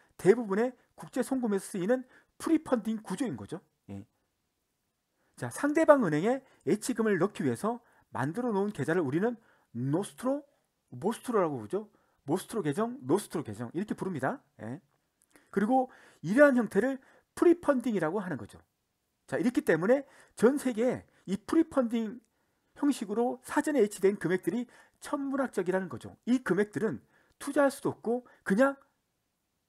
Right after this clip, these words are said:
가만히 놔둬야 되는 돈이죠. 은행 입장에서 보면 정말 아까운 돈이라는 거죠. 예. 위의 겨-, 경우처럼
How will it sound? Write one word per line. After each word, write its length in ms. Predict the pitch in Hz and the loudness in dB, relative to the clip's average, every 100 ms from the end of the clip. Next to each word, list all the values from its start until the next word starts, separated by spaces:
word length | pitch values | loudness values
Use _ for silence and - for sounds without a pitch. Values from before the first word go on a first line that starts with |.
| _ | _
가만히 580 | - 170 214 220 240 220 _ _ | -4 -2 0 0 0 -4 _ _
놔둬야 640 | 110 135 233 - 190 285 269 | -4 2 2 2 0 2 4
되는 340 | 156 165 226 - _ _ _ _ _ | 2 -2 -6 -10 _ _ _ _ _
돈이죠. 440 | - 214 135 160 - | -2 -2 -2 -6 -4
은행 220 | 160 262 285 | 0 2 2
입장에서 400 | - 226 196 165 | 0 -2 -4 -4
보면 320 | 135 220 120 _ _ _ - | -4 -4 -6 _ _ _ -6
정말 300 | 247 277 285 | 0 4 4
아까운 480 | 123 139 - - 269 | 2 -2 -4 -4 -4
돈이라는 400 | 160 127 107 95 | -4 -6 -8 -12
거죠. 240 | 92 120 - _ | -16 -16 -16 _
예. 160 | 92 90 _ _ _ _ _ _ | -18 -18 _ _ _ _ _ _
위의 320 | 156 254 302 254 | -2 4 4 2
겨-, 180 | 175 160 | -2 -6
경우처럼 560 | - 156 214 156 202 | -4 -4 -4 -4 -6